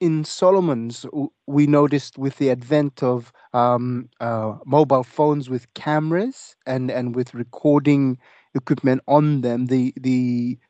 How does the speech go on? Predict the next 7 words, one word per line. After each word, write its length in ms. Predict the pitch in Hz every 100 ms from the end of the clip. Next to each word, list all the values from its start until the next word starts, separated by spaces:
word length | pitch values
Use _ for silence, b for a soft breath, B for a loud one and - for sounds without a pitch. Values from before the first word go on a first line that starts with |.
| _ _
successful 640 | - 156 - 165 - 156
election 420 | 135 139 135 165
petition 720 | 143 135 - 131 - 113 110 117
numbers 380 | 113 110 110
sort 180 | - 123
of 100 | 117 143
increased. 640 | 135 - 156 190 - -